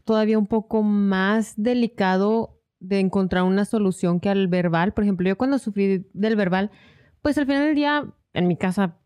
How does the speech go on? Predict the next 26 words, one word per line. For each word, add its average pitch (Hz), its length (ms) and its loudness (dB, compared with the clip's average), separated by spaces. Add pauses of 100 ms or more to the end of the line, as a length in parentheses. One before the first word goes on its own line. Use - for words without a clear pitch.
¿qué 170 80 -2
me 165 80 2
iban 156 160 0
a - 60 -6
hacer, 180 260 -2
no? 190 160 2
O 202 60 0
sea, 175 180 0
y 180 60 2
no 208 140 2
en 226 60 0
aquel 208 200 0
entonces 185 340 -2
tampoco 175 340 -2
es 175 60 -6
como 180 220 -2
que 175 100 -4
me 165 80 2
estuvieran 165 320 -2
mandando 175 320 2
mensajes, 202 520 0
llamándome 196 540 0
ni 180 100 2
nada, 185 420 0
ni... 170 340 0 (200)
Entonces, 185 500 -2